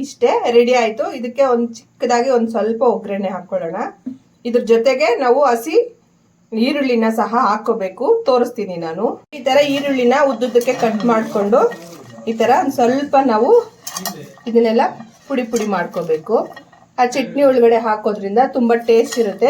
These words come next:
ಚೆನ್ನಾಗಿರುತ್ತೆ. ಅದಕ್ಕೋಸ್ಕರ ಒಂದ್ ಎರಡು ಈರುಳ್ಳಿ ತಗೊಂಡು ನಾನು ಕಟ್ ಮಾಡ್ಕೊಂಡಿದ್ದೀನಿ. ಈಗ ನಾನು ಆ ಚಟ್ನಿ ಜೊತೆಗೆ ಇದನ್ನ ಹಾಕಿ ಮಿಕ್ಸ್ ಮಾಡ್ಕೋತೀನಿ. ನೋಡಿ,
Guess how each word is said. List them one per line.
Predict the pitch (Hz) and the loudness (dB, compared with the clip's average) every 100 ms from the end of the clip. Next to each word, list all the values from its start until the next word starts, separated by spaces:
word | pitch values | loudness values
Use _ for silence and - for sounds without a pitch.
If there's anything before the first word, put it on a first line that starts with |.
| 403 339 | 0 -2
ಚೆನ್ನಾಗಿರುತ್ತೆ. | 220 202 190 180 175 226 226 | 0 0 -2 -6 -4 -2 -2
ಅದಕ್ಕೋಸ್ಕರ | 202 - 196 - 180 202 392 - _ _ _ - - _ _ - - _ - - _ _ _ _ - | -4 -8 -10 -8 -4 -2 -2 -8 _ _ _ -20 -20 _ _ -20 -20 _ -20 -20 _ _ _ _ -4
ಒಂದ್ | 220 220 | 0 4
ಎರಡು | 220 247 262 | 4 4 2
ಈರುಳ್ಳಿ | 254 233 226 | 0 0 0
ತಗೊಂಡು | 202 202 226 277 | 0 2 2 2
ನಾನು | 226 226 | 2 0
ಕಟ್ | 180 214 | -2 0
ಮಾಡ್ಕೊಂಡಿದ್ದೀನಿ. | 190 - 175 170 156 165 240 277 - 240 | -2 0 -4 -4 -6 -2 -2 -2 -4 -2
ಈಗ | 254 233 | 0 2
ನಾನು | 233 220 | 0 0
ಆ | 226 | 0
ಚಟ್ನಿ | 208 226 220 | 0 0 0
ಜೊತೆಗೆ | 202 190 233 - - _ _ _ - | -4 -2 -2 -2 -6 _ _ _ -4
ಇದನ್ನ | 220 226 226 | 2 2 2
ಹಾಕಿ | 208 190 320 262 | -2 -4 -4 -4
ಮಿಕ್ಸ್ | 240 - 214 | -4 -2 -2
ಮಾಡ್ಕೋತೀನಿ. | 185 175 165 175 226 - - - - - - _ _ _ _ - - - _ - _ _ - - - - _ _ _ - _ _ _ _ _ _ _ _ _ _ _ _ _ _ _ _ _ _ _ 214 | -2 -4 -8 -6 -6 -8 -14 -20 -20 -20 -20 _ _ _ _ -20 -20 -20 _ -20 _ _ -20 -12 -10 -12 _ _ _ -20 _ _ _ _ _ _ _ _ _ _ _ _ _ _ _ _ _ _ _ -10
ನೋಡಿ, | 226 | -6